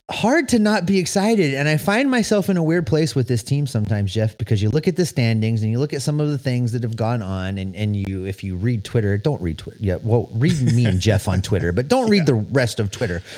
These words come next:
Speaker 1: But you, you read these things and you would think that there is just absolutely nothing to be excited about and absolutely
Speaker 2: There
Speaker 1: nothing
Speaker 2: is.
Speaker 1: to, like, hold on to, to, to be jazzed. But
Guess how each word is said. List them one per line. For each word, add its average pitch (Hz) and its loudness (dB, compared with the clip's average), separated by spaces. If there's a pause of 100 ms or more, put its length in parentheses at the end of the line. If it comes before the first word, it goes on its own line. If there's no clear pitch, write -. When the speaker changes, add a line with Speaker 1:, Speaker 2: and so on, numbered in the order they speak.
(140)
Speaker 1:
But 175 2
you, 202 0
you 202 -2
read 262 -2
these 220 -4
things 233 0
and 156 0
you 202 -2
would 220 -4
think 247 -4
that 185 -2
there 185 0
is 165 -2
just 156 -4
absolutely 151 -2
nothing 147 -2
to 131 -2
be 127 0
excited 135 -2
about 110 -6
and 104 -6 (220)
absolutely 185 -2
Speaker 2:
There 139 0
Speaker 1:
nothing 180 -4
Speaker 2:
is. 135 -2
Speaker 1:
to, 135 0
like, 127 -2 (260)
hold 214 -2
on 190 -2
to, 127 0
to, 117 -4
to 139 -2
be 151 -2
jazzed. 135 -4
But - -2